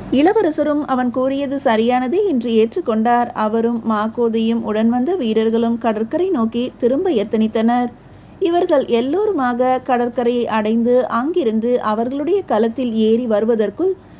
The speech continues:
நாம் அந்த தீவை நோக்கி வந்த களம் யாருடையது, எங்கிருந்து வந்தது, அந்த நேரத்தில் எதற்காக அங்கே வந்தது என்பதை பற்றி அறிந்து கொள்ள முயல்வோம்.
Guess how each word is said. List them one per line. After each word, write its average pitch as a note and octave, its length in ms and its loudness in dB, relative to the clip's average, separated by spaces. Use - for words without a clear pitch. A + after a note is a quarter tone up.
நாம் B3+ 320 0
அந்த D4+ 280 -2
தீவை B3+ 340 -2
நோக்கி A3+ 320 -2
வந்த A3+ 260 0
களம் A3+ 420 0
யாருடையது, A3+ 720 2
எங்கிருந்து B3+ 500 0
வந்தது, A3 440 2
அந்த D#4 280 -2
நேரத்தில் C4 560 -2
எதற்காக A#3 680 0
அங்கே G3+ 340 0
வந்தது B3+ 380 2
என்பதை A3 380 -2
பற்றி A#3+ 340 -4
அறிந்து A#3 340 -2
கொள்ள A#3 260 0
முயல்வோம். A#3 540 2